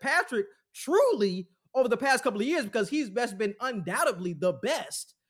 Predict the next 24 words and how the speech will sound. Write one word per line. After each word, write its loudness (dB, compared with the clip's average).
But -2
like 4
you -4
mentioned -2
earlier 2
in -4
this -4
podcast, 0
if 0
he 0
loses 2
this -2
game, -2
that 2
number 2
one 0
quarterback 2
title 4
shifts 0
to 2
Joe 2
Burrow. 2
It, 4
it, 4